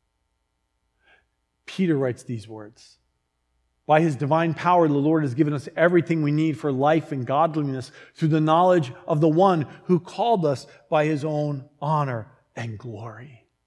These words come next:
Everything we need. That sounds like the Garden of Eden.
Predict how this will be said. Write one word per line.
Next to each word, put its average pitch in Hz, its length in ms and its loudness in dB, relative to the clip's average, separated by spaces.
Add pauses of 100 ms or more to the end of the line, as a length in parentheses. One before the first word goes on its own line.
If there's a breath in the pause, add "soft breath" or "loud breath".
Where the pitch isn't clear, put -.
(520)
Everything 214 600 2
we 196 120 0
need. 190 220 0
That 208 180 4
sounds 226 420 -6
like 139 220 -2
the 139 80 -8
Garden 196 500 -2
of 185 160 -8
Eden. 226 380 -12